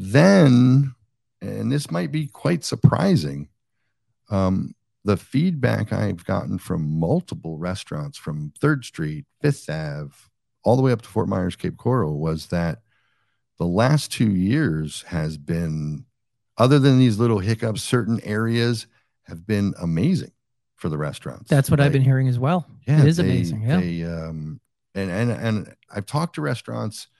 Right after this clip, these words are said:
Speaker 1: So when I'm on the Clubhouse app and I talk to restaurants around the world, and not all of them are saying the same thing. There's a lot of different states that didn't, didn't have this rebound or this, this swelling effect.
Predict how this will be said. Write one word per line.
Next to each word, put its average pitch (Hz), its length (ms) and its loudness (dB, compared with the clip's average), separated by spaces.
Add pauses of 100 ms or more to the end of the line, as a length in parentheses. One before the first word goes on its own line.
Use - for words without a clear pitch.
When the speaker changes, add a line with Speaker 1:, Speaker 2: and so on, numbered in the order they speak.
(280)
Speaker 1:
So - 120 -10
when 107 80 -2
I'm 113 60 -2
on 117 80 0
the 110 60 -4
Clubhouse 104 540 -4
app 104 220 -2
and 92 80 -2
I 90 40 -6
talk 101 280 -8
to 92 80 -10
restaurants 92 600 -8
around 92 440 -4
the 85 60 -6
world, 80 600 -2
and 80 200 -6
not 98 200 -4
all 101 200 -4
of 101 120 -8
them 87 220 -6
are 78 40 -8
saying 80 300 -6
the 71 60 -6
same 76 280 -6
thing. 73 320 -4
There's 71 180 -10
a - 40 -8
lot 78 160 -6
of 76 80 -8
different 73 280 -14
states 76 320 -12
that 71 100 -14
didn't, 78 320 -10 (400)
didn't 120 220 2
have 85 280 -4
this 78 280 -8
rebound 80 560 -4
or 78 120 -4
this, 71 300 -8
this - 280 -12 (320)
swelling 80 600 -6
effect. 76 420 -10